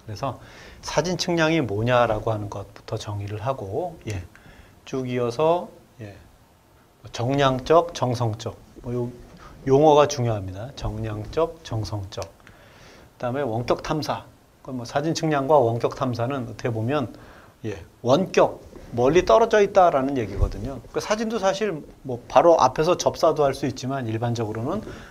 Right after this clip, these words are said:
멀리 떨어진 상태에서 촬영을 하게 되니까 원격 탐차-, 원격 탐측-, 원격 탐사나 사진 측량 비슷한 개념으로 볼 수가 있습니다. 원격 탐사, 그다음에, 어, 사진 측량의 과정을 보면, 예,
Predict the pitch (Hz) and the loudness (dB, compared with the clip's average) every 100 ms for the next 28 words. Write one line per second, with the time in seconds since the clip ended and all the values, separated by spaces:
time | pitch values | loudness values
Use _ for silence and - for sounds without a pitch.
0 | - 113 110 147 - 190 196 202 156 160 | -12 -6 -4 -2 0 2 2 0 -2 -2
1 | 143 113 123 - 131 120 117 113 110 117 | -2 -4 -4 -4 -4 -4 -6 -6 -6 -8
2 | 101 92 - 113 - - - - - 120 | -8 -10 -8 -8 -8 -20 -20 -12 -4 -2
3 | 147 160 - 180 160 - 147 - 127 123 | 0 -2 -2 -6 -6 -4 -4 -6 -6 -2
4 | 131 143 - 165 - 170 - - 123 139 | 2 2 0 -4 -4 -10 -14 -10 -4 -2
5 | - 156 143 131 104 110 147 - 139 135 | -2 -4 -2 -2 -2 -8 -10 -4 -4 -4
6 | - 113 98 - - - - 143 - 180 | -6 -10 -10 -14 -20 -20 -10 -8 0 0
7 | 170 135 135 127 117 - 110 92 - 120 | 2 0 0 0 -2 -6 -8 -12 -10 -8
8 | 110 - 101 - - - - - - - | -10 -12 -14 -16 -20 -20 -20 -20 -18 -6
9 | 135 143 - 139 139 139 185 196 - - | 0 0 0 -4 2 2 2 -2 -14 -20
10 | - 147 143 139 123 127 110 - 151 180 | -2 4 6 4 0 -2 -6 -2 -2 -2
11 | - 165 151 160 - 113 131 208 196 185 | -2 0 2 0 -2 0 4 4 2 -2
12 | 107 104 113 - - - | -6 -8 -10 -12 -18 -16